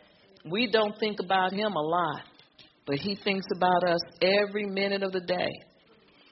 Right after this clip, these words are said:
And so we need to be like Paul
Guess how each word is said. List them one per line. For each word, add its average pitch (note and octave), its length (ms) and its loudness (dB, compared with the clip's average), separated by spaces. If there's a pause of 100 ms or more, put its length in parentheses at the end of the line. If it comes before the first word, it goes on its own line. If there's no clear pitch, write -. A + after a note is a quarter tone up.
(180)
And D#3+ 120 0 (140)
so E3+ 220 -2
we G3+ 180 -2
need G3+ 300 -4 (100)
to D#3 400 -6 (840)
be G#3 100 -2
like F#3+ 280 2 (100)
Paul D#3 560 -6